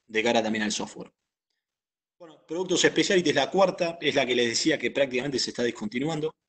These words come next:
Ahí teníamos dos productos bien sencillos, un mirror,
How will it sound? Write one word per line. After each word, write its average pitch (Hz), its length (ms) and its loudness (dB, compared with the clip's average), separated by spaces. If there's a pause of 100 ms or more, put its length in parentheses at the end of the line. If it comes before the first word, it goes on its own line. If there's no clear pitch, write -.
(440)
Ahí 135 140 -20
teníamos 123 320 -16
dos 135 140 -4
productos 123 380 0
bien 123 140 -2
sencillos, 139 580 -4
un 120 180 -2
mirror, 165 500 0